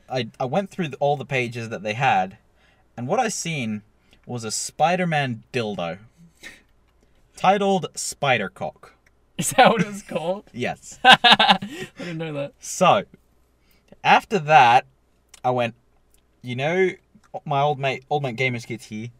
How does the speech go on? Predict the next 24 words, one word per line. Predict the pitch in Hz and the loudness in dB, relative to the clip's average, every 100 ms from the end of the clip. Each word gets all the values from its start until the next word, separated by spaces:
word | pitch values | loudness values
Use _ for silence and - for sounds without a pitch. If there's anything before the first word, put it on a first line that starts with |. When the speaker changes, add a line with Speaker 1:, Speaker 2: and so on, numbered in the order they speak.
| _ _ _ - | _ _ _ -6
Speaker 1:
Um, | 113 117 107 - _ _ - | -4 -4 -8 -12 _ _ -20
Speaker 2:
I | 156 | -18
have | 156 | -16
a | |
name. | 120 131 120 139 | -14 -14 -16 -20
Speaker 1:
<laughs> | - 196 - - - - _ _ _ _ _ _ - - _ - 120 - - - | -20 -18 -16 -6 -6 -6 _ _ _ _ _ _ -20 -20 _ -18 -14 -14 -12 -6
I, | 104 - | -6 -6
I've | 107 | -10
been | 113 | -6
trying | 135 123 | -2 -2
to | 120 | -4
keep | 131 110 | -10 -8
up, | 113 110 | -8 -6
like, | 107 101 | -6 -6
the | 113 | -8
year | 117 123 | -4 -4
nine | 117 123 110 110 | -4 -6 -8 -8
thing | 123 113 | -8 -8
where | 110 | -6
we | 110 107 | -6 -6
wanna | 113 110 | -10 -10
call | - 113 | -8 -8
each | |
Speaker 2:
Oh, | 110 | -2